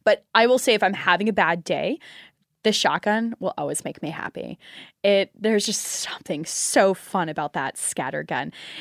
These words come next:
And the other thing is I do think it's really v-, versatile, right? So with a shotgun, um,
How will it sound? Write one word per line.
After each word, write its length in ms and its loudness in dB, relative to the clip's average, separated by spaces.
And 420 2
the 120 -2
other 240 4
thing 200 0
is 100 0
I 140 2
do 260 0
think 160 0
it's 160 -2
really 340 0
v-, 120 -6
versatile, 540 -2
right? 220 2
So 140 -2
with 80 0
a 40 -2
shotgun, 580 2
um, 300 2